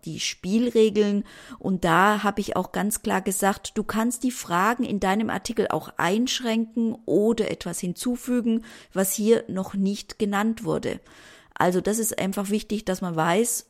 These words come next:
wie streng muss man mit diesen Fragen umgehen. Dann als wichtige Spielregel, wenn du deinen Artikel fertig hast, verlinke ihn einfach hier unter diesem Artikel in den Kommentaren. Also der konkrete Hinweis,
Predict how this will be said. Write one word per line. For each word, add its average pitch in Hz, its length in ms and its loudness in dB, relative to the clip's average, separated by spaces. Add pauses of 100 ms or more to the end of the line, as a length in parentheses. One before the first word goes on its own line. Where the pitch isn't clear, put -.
wie 214 320 0
streng 196 480 -2
muss 190 240 -2
man 185 180 -2
mit 175 160 -4
diesen 160 240 -4
Fragen 175 640 -2
umgehen. 208 640 0 (300)
Dann 202 260 4
als 240 220 -2
wichtige 226 320 -2
Spielregel, 190 680 2
wenn 202 180 2
du 247 120 -2
deinen 202 420 0
Artikel 214 500 0
fertig - 640 -4
hast, 262 300 -2
verlinke 202 480 0
ihn 208 260 -4
einfach 190 460 -4
hier 202 500 2
unter 247 380 0
diesem 214 400 -2
Artikel - 560 -2
in 180 160 -2
den 190 220 -2
Kommentaren. 202 920 0 (200)
Also 160 240 0
der 170 140 0
konkrete 214 480 0
Hinweis, 202 560 0